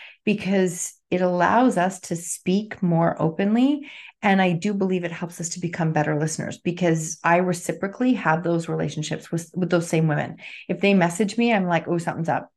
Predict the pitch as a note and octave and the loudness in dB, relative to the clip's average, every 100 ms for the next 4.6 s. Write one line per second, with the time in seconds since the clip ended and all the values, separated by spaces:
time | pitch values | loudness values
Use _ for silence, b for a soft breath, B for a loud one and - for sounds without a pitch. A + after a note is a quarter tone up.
0 | _ D#3+ D#3 E3+ E3+ E3 D#3 D3+ D#3 D#3 | _ -6 -2 -4 -2 -2 -2 -2 -4 -6
1 | D#3 D#3+ E3 D#3+ D#3+ D#3 D#3+ D#3+ D3+ D3 | -4 -4 -2 -2 0 0 2 2 2 0
2 | C#3+ - - - _ B B B B F#3 | -4 -6 -8 -10 _ B B B B 2
3 | F3+ E3+ E3+ F#3+ F3+ F3 F#3+ A3 A3 - | 2 2 4 4 4 2 0 0 0 0
4 | G3+ G#3 - E3 G#3+ A#2+ | 2 0 0 -4 -4 -6